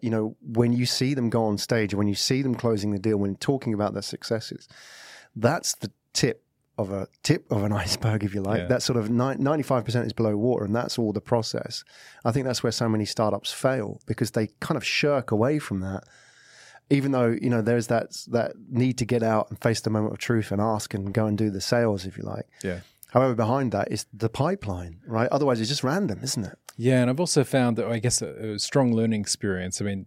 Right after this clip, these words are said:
Speaker 2: the, the startups that are gonna succeed are the ones that are sales and marketing focused.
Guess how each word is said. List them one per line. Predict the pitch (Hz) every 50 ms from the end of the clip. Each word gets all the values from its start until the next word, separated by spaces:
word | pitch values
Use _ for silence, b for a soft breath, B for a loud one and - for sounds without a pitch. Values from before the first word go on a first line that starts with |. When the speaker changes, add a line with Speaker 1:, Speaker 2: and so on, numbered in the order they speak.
| -
Speaker 2:
the, | - 113 110 107 -
the | - - 123 113 -
startups | - - 139 147 165 170 135 -
that | - 120
are | 120
gonna | 110 117 110 104 101
succeed | - - - - - 117 110 98
are | 101
the | 98 104
ones | 101 104 107 104 107
that | 101
are | 98
sales | - - - 113 101 98 95 -
and | 98
marketing | 92 87 90 - - 92 90
focused. | - 87 85 - - 87 - - -